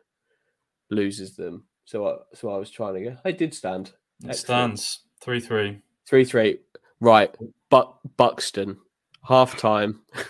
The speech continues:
Speaker 2: Yeah.
Speaker 1: We're back, we're back in the,
Speaker 2: We're
Speaker 1: we're
Speaker 2: back
Speaker 1: back
Speaker 2: to
Speaker 1: in the
Speaker 2: half
Speaker 1: game.
Speaker 2: time.
Speaker 1: We're back to half time at Buxton. Town have
Speaker 2: Yeah.
Speaker 1: won this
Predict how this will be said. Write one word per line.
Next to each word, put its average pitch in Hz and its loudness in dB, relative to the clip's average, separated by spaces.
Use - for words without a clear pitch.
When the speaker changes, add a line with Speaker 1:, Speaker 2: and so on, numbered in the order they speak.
Speaker 2:
Yeah. 131 2
Speaker 1:
We're 104 -6
back, - -2
we're 113 0
back 127 4
in 117 0
the, 113 -2
Speaker 2:
We're 117 -2
Speaker 1:
we're 110 0
Speaker 2:
back 127 4
Speaker 1:
back 127 4
Speaker 2:
to 123 -4
Speaker 1:
in 113 0
the 117 4
Speaker 2:
half 117 6
Speaker 1:
game. 110 4
Speaker 2:
time. 107 0
Speaker 1:
We're 113 0
back 131 2
to 135 0
half 131 2
time 120 0
at - -4
Buxton. 110 -4
Town 131 4
have 123 0
Speaker 2:
Yeah. 123 2
Speaker 1:
won 113 2
this 107 -6